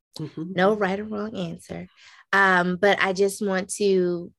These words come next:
Speaker 2: get your take on it. And so, um, what is something that you've had to accept about your past, present, and or future to free you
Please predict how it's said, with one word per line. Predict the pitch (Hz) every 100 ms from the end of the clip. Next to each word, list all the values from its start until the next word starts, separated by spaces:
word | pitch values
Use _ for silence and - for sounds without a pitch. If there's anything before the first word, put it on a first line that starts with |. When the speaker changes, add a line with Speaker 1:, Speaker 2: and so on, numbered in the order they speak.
| _ _ _ -
Speaker 2:
get | 208
your | 214 208
take | 208 220 247
on | 233 165
it. | - -
And | 170 170
so, | 170 180 165 165 175 - - -
um, | 180 190 185 170 165 175 190 _ _ _ - -
what | 202 180 220 320
is | 359 269 - _
something | - 226 220 208 180 175
that | 180 175 -
you've | 196 190
had | 196 185 185
to | 190
accept | 170 - - 175 202
about | 190 180 170 -
your | 240
past, | - 170 170 214 -
present, | 170 170 180 - _ -
and | 170 202 311 339
or | - 202 247 -
future | 190 - 170 247 _ _ - _ _ _ _
to | - 240
free | 220 - 262 285
you | 285 254 220